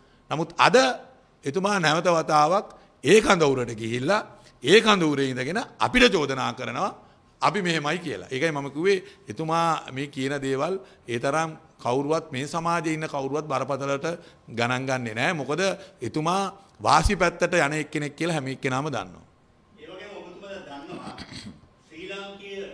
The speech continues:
Speaker 2: පාර්ලිමේන්තු ඉතිහාසයේ ප්‍රථම වරට ජ්‍යෙෂ්ඨතම පක්ෂය වන එක්සත්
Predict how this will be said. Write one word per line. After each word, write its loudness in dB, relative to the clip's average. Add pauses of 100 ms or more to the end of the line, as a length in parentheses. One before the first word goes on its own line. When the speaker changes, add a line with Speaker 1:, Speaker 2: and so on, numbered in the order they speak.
(220)
Speaker 2:
පාර්ලිමේන්තු -16
ඉතිහාසයේ -16 (380)
ප්‍රථම -18
වරට -10 (640)
ජ්‍යෙෂ්ඨතම -10
පක්ෂය -16
වන -14
එක්සත් -18